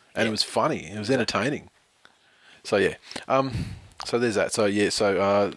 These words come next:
Speaker 1: you know, by all means, um, tweet us and let us know, uh, your answer to the question, "Is Rabs the great commentator we are led to believe?" Now, today,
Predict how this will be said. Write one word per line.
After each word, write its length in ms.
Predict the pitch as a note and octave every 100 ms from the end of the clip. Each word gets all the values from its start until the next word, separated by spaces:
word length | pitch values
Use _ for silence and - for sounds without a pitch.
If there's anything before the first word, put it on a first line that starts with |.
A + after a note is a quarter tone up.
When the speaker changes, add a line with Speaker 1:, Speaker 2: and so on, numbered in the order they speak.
| - - _
Speaker 1:
you 120 | C3
know, 440 | B2 G2+ _ D3 C3 -
by 80 | -
all 180 | A#2+ C3+
means, 400 | B2 C3 D#3+ -
um, 300 | - A2 G#2 G2+
tweet 260 | - A#2+
us 200 | B2+ D#3
and 160 | - G#2
let 100 | A2+
us 140 | G#2+
know, 240 | G#2+ G#2 G#2+ - - - - - -
uh, 240 | G#2+ G2+
your 200 | G2+ B2+
answer 200 | A2 G#2+
to 80 | G2
the 60 | F#2+
question, 400 | G#2 G2+ A2 G#2
"Is 220 | B2 A#2
Rabs 440 | G#2 G2 G2 F2
the 120 | - G2+
great 260 | F2 C#2+
commentator 600 | - F#2+ F#2+ G#2 F2+ E2+
we 180 | F2 F#2
are 120 | E2
led 340 | F2 F2 F2+ -
to 220 | - G2
believe?" 640 | F2+ F#2 F2 C4+ C#4+ - - - - - - - -
Now, 160 | G#2+
today, 640 | G#2 - G#2 B2 A#2+ F#2+